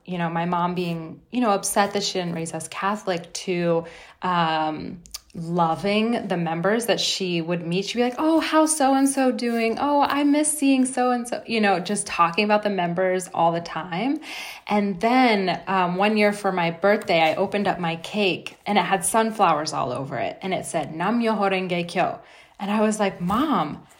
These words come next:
how did you do this?" And she was like, Oh, I went looking for, you know, one of your publications, um, and it said Nam Myoho Renge Kyo somewhere on there. So she's, she's like, "So that's how I knew how to spell it."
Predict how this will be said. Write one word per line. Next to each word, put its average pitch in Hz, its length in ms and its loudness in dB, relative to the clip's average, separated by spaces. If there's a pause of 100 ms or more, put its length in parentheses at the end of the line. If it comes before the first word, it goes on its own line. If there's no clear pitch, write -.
(260)
how 330 720 2 (280)
did 226 240 -2
you 247 120 4
do 220 240 0
this?" - 500 -2
And 214 100 -4
she 247 140 -2
was 220 140 -4
like, - 200 -10
Oh, 269 220 4
I 254 160 6
went 247 320 2
looking 247 420 2
for, 202 560 4 (240)
you 220 100 2
know, 196 120 6
one 190 160 2
of 180 160 -2
your 175 480 2
publications, 247 1200 0
um, 170 680 2
and 180 460 0
it 202 140 0
said 208 320 4
Nam 190 180 0
Myoho 190 220 0
Renge 175 320 -2
Kyo 233 240 4
somewhere 190 580 2 (360)
on 202 300 4
there. 147 280 2
So - 160 -4
she's, - 320 -6
she's 214 160 -2
like, 202 120 2
"So 214 120 -2
that's 202 180 2
how 214 120 -2
I 190 80 2
knew 190 160 -4
how 185 120 -2
to 175 80 0
spell 208 440 2
it." - 280 -2